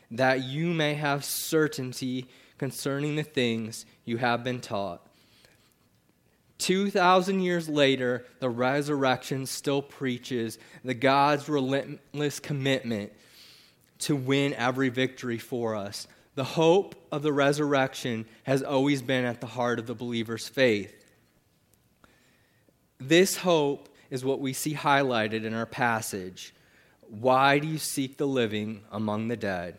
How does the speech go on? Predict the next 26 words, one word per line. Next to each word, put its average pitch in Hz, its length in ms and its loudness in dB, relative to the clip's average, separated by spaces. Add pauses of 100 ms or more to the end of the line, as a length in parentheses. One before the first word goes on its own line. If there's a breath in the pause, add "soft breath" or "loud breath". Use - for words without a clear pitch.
(540)
He 131 300 2
is 135 120 4
not 139 220 0
here, 113 540 -2 (320 soft breath)
but 113 140 -4
he 120 180 -2
has 120 240 -2
risen." 92 480 -8 (640 soft breath)
So - 260 0
with 135 160 -2
joy, 156 540 0
confidence, 127 1000 -6 (280 soft breath)
and 117 140 -4
hope, 110 420 -6 (260)
let's 117 280 -8
read. 98 420 -8 (1500 soft breath)
We'll 127 220 -2
go 143 180 2
back 143 420 2
to 135 100 -8
chapter 135 420 0
twenty-three 135 880 -6 (640 soft breath)
and 113 120 -10
verse 131 360 -2
number 131 200 -4
fifty-three. 110 920 -8